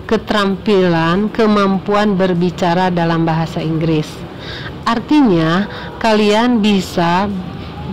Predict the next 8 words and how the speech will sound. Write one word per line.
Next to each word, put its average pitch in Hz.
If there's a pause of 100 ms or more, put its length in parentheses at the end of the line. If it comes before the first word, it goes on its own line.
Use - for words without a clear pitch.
(100)
bisa 220
menggunakan 196 (400)
bahasa 208
Inggris 185
baik 247
itu 196
secara 180
individu 175